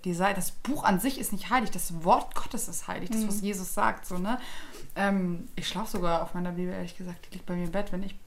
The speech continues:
Speaker 1: schlafe. <laughs> Mir ist das irgendwie, weiß ich nicht. Ja.
Speaker 2: Ja, ich glaub, da kann man auch wieder einfach
Speaker 1: Ja, jeder muss
Speaker 2: meckern.
Speaker 1: dafür sich, ja,
Speaker 2: Also, ne?
Speaker 1: genau, das muss jeder für sich selbst wissen. Aber im Endeffekt geht's darum, wenn, wenn die Bibel sagt, du sollst dir kein Bildnis von Gott machen,
Speaker 2: Mhm.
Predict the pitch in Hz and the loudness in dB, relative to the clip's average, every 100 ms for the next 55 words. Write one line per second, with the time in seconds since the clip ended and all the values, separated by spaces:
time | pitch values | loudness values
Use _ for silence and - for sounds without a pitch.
0 | - - - 202 196 - 196 175 - - | -14 -10 -2 -2 -2 0 2 2 0 2
1 | 370 - 302 - - - 302 - - 247 | 2 2 -2 0 -2 0 0 2 8 8
2 | 285 320 262 233 240 233 269 285 220 185 | 8 8 6 8 8 10 8 8 6 4
3 | 208 220 - - - 226 220 220 - - | -2 -6 -8 -6 -2 2 2 2 4 6
4 | - - 196 196 202 226 226 220 220 214 | 8 8 6 4 4 2 4 2 4 4
5 | 208 214 202 202 208 185 180 196 196 254 | 2 2 0 0 0 4 8 10 10 12
6 | 226 220 220 170 175 196 - 175 170 180 | 12 12 12 8 6 2 2 6 6 6
7 | 175 185 175 185 180 175 196 190 214 196 | 6 6 8 6 2 0 0 2 2 2
8 | 185 175 180 190 - 190 123 185 180 220 | 0 -2 0 0 0 -2 0 2 4 4
9 | 254 226 - 208 - 202 208 190 185 185 | 4 0 0 2 6 6 6 4 2 2
10 | 185 175 - 254 247 226 202 - 185 202 | 2 2 4 6 8 10 10 10 10 6
11 | 202 - - - 247 240 220 233 196 - | 6 6 4 6 8 8 8 8 10 8
12 | 170 180 - 160 - - 233 226 233 | 10 6 4 0 0 4 4 4 2